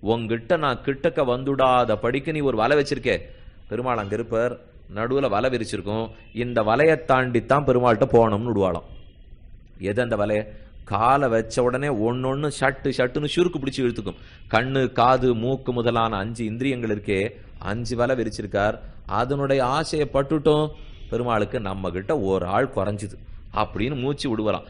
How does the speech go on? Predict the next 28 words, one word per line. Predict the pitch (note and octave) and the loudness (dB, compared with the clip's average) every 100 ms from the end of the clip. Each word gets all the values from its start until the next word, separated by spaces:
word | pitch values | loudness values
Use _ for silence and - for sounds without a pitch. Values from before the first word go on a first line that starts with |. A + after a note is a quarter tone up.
| - - | -18 -10
ஏன்னா | A#2+ B2 | -4 -2
அங்க | A2+ A2+ | -2 0
இட | G2 A#2 D#3+ | 2 4 6
நெருக்கடி | D#3 D3+ - C#3 C3 | 6 4 2 2 2
ஏற்பட்டுடக்கூடாது | B2+ B2+ A#2+ B2 A#2+ | 0 -6 -4 -2 -2
இல்லையோ? | C3 B2 - - - | -2 -6 -8 -16 -8
எல்லாரும் | F#2 A2+ B2+ C#3 C3 | -2 2 4 4 4
வைகுண்டத்துக்கு | C3 C3 B2+ C3 A2 | 2 0 0 -2 2
போறேன்னுட்டு | B2 B2+ C3 C#3 | 2 2 0 -2
இந்திரியங்களை | A#2 C3 C#3 B2+ A#2 | 0 0 0 2 0
ஜெயிக்க | G2+ B2 B2+ | 0 0 0
ஆரம்பிச்சிட்டாள்னா | A2+ G#2 A2 G2 F#2 G#2+ A2+ - - - | 0 -4 -4 -4 0 -2 -2 -8 -16 -8
இங்க | A2 C#3 C#3 | -6 0 2
ஆபத்தா | B2+ C#3+ C#3+ B2 | 2 0 0 0
போயிடும். | B2 A#2 F#2 | 0 -2 -4
பாரதத்துல | F#2 A#2+ C3+ C#3+ C3 C#3+ C3 | 0 0 0 -2 -4 -2 0
இட | B2+ | 0
நெருக்கடி | C3 B2+ B2 B2 | 0 -4 -2 -2
இருந்தா | A#2+ A#2+ | -2 -2
போரும், | B2 A#2 A2 - - - - - - | -2 -2 -4 -8 -20 -20 -20 -20 -10
வைகுண்டத்துல | F#2 A#2 C#3 C#3 C#3 A#2 C3 | -4 -4 -4 -2 -2 0 -2
இருக்கவே | A2+ C3+ C3 | -2 0 -2
கூடாது. | - - G3+ - - - - | -2 0 -2 -4 -20 -18 -6
இங்க | G2+ C3 C3+ | -4 0 2
ஜன | C3 A#2 C3+ | 4 4 2
நெரிசல் | C#3+ C#3 C3+ C#3+ A2+ | 2 2 2 0 0
அதிகமா | B2 C3 | 0 0
இருக்கலாம், | A#2+ A2+ G#2+ | -2 0 -4